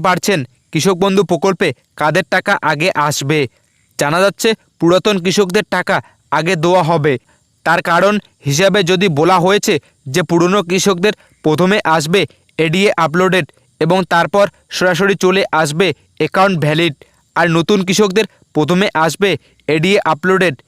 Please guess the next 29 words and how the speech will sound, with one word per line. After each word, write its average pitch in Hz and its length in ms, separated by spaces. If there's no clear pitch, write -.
এরপরে 180 360
আসবে 170 220
ডিডিএ 170 400
অ্যাপ্রুভ, 175 360
তারপরে 165 400
আসবে 165 260
অ্যাকাউন্ট 185 420
ভ্যালিড। 156 300
তাই 190 120
নতুন 196 300
কৃষকদের 196 440
টাকা 156 280
পেতে 208 220
কিছুদিন 196 360
দেরি 165 220
হবে। 160 280
নতুন 170 320
কৃষক 185 320
বলতে 214 200
যারা 165 200
সম্প্রতি 185 500
দুয়ারে 190 260
সরকার 208 320
ক্যাম্পে 175 360
গিয়ে 202 140
অফলাইনের 196 520
মাধ্যমে 180 440
ফর্ম 185 240
জমা 165 200